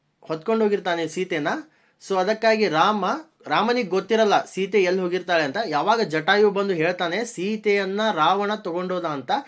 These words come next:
ಅವಾಗ ಮಾತ್ರ ಗೊತ್ತಿರಲ್ಲ. ಅಲ್ಲಿವರೆಗೂ ರಾಮ ಕಾಡಿನಲ್ಲಿ ಸೀತೆಯನ್ನ ಅರಸುತ್ತಾ ಹೋಗ್ತಾನೆ. ಅರಸೋದು ಅಂದ್ರೆ ಹುಡುಕುತ್ತಾ ಹೋಗೋದು. ಓಕೆ, ನಲವತ್ನಾಲ್ಕು, ಅರಳೆ. ಅರಳೆ, ಅರಳೆ ಗಿಡ, ಅರಳಿ ಗಿಡ. ನಾವು ನಾರ್ಮಲ್ ಆಗಿ ಅರಳಿ ಗಿಡ ಅಂತೀವಿ,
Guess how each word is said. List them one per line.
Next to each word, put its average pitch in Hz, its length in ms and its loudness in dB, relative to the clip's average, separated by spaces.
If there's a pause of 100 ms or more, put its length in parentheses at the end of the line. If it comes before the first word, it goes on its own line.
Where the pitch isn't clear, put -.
(240)
ಅವಾಗ 196 300 4
ಮಾತ್ರ 196 320 -2
ಗೊತ್ತಿರಲ್ಲ. 170 380 -4
ಅಲ್ಲಿವರೆಗೂ 190 580 2 (340)
ರಾಮ 180 460 2
ಕಾಡಿನಲ್ಲಿ 220 760 4
ಸೀತೆಯನ್ನ 214 540 -4 (100)
ಅರಸುತ್ತಾ 170 460 -2 (220)
ಹೋಗ್ತಾನೆ. 160 440 -6 (360)
ಅರಸೋದು 220 420 4
ಅಂದ್ರೆ 226 200 2
ಹುಡುಕುತ್ತಾ 190 520 -4
ಹೋಗೋದು. 175 500 -2
ಓಕೆ, 165 340 -4 (460)
ನಲವತ್ನಾಲ್ಕು, 185 800 0 (280)
ಅರಳೆ. 196 760 4
ಅರಳೆ, 233 680 4
ಅರಳೆ 226 300 4
ಗಿಡ, 208 180 2 (560)
ಅರಳಿ 220 300 2
ಗಿಡ. 185 180 2 (280)
ನಾವು 143 160 -4
ನಾರ್ಮಲ್ 160 300 -2
ಆಗಿ 165 160 -4
ಅರಳಿ 147 320 0
ಗಿಡ 170 140 0
ಅಂತೀವಿ, 151 420 -4